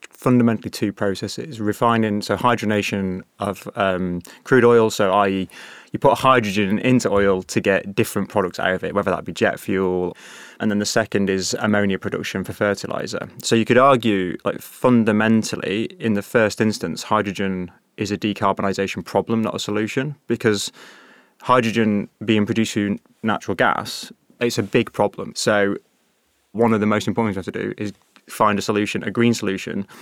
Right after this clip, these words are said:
to some of those problems. And then for me, after you've solved that first problem of we use lots of hydrogen and we need a greener solution to that, then the next thing is, okay, what else could we use hydrogen for?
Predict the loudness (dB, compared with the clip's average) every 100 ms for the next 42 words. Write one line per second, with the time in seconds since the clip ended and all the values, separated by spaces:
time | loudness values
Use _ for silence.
0 | -20 -6 -2 2 2 2 0 0 -4 _
1 | -4 -4 -4 -10 -12 -20 -20 -8 0 0
2 | 2 4 4 2 0 -4 0 0 2 -2
3 | 0 0 2 -2 0 -2 -2 -8 -20 -20
4 | _ -2 2 2 2 -2 -2 0 0 0
5 | -4 -4 -2 -2 -4 -2 -2 -4 -4 -6
6 | -6 -6 -6 -6 -4 -2 -2 -4 -8 -6
7 | -6 -6 -4 -2 0 0 -2 -6 -6 -8
8 | -4 -4 -4 -8 -10 -4 -4 -2 -6